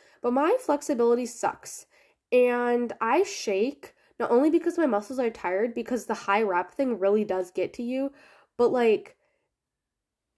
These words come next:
I literally need to just be more flexible. I'm about as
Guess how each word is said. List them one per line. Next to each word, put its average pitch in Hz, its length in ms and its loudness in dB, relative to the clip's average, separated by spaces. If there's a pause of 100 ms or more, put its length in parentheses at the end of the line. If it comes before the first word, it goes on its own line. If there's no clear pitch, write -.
(140)
I 262 140 4
literally 285 540 4
need 233 260 0
to 254 120 0
just - 300 -8
be 233 80 0
more 214 160 4
flexible. 233 640 -4
I'm 214 100 0
about 262 320 0
as 214 160 -2